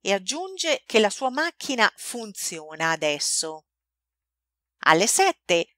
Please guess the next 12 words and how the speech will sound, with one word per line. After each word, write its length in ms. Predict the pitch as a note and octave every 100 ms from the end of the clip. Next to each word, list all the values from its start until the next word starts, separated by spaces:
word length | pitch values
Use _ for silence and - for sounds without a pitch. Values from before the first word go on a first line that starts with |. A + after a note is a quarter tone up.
| _ F3+
Giada 640 | G3 A#3+ C#4 D#4+ E4 -
arriva 500 | G#3+ F#3+ A3 B3 A#3+
al 80 | G3+
ristorante 1000 | G3+ - G3 D#3+ D#3 D#3+ - E3 E3 _
e 160 | - A3
trova 480 | - G#3+ D#3 D#3 E3
Barbara 680 | E3 G#3 A3+ C#4 C#4 E4+ F#4+ -
seduta 720 | - - B3 F#3+ G3+ E3 E3
al 160 | F#3 G#3
tavolo 460 | C4 D4 C4 A3
con 320 | - A3 G3+ G3
Giulio. 720 | E3 D#3 D3+ D3+ D#3 D#3